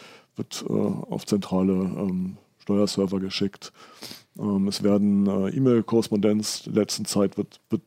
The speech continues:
mitgenommen bei diesem kleinen Raubzug. Das passiert alles automatisch und das wird auch wieder verwendet, um dann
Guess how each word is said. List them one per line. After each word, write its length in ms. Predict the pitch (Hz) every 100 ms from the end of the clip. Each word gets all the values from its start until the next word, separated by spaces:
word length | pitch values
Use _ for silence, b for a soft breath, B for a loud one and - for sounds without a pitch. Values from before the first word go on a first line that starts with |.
| -
mitgenommen 760 | 120 - 110 107 104 101 110
bei 120 | 104
diesem 420 | 101 101 104 101 98
kleinen 260 | - 104 107
Raubzug. 580 | 95 101 - - 107 - B B
Das 60 |
passiert 220 | - 123 151
alles 200 | 131 -
automatisch 720 | 123 117 107 104 135 175 135
und 200 | 120 -
das 100 | -
wird 120 | 156
auch 140 | 117
wieder 160 | 143 156
verwendet, 480 | 135 113 117 156 143
um 140 | 123
dann 220 | 113 131